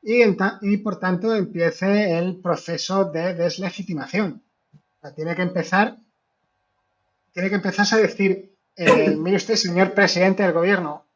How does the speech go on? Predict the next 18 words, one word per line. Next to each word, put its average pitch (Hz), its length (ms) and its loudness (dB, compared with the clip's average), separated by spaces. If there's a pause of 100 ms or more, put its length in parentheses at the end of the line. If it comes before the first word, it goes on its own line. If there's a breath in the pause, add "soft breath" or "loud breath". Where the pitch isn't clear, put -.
(160)
nosotros 190 760 -10
le 208 220 0
obedecemos 185 1000 -4 (160)
porque 160 360 -12
usted 175 720 -4 (240)
controla 165 680 -4
la 180 140 0
agenda, 170 800 -2
la 143 140 -14
agencia 160 640 -10
tributaria 175 680 -8 (960)
y 208 380 -4 (240)
porque 185 520 0
usted 175 600 -4
controla 170 960 -6
a 165 180 0
la 147 160 -4
policía. 185 500 -10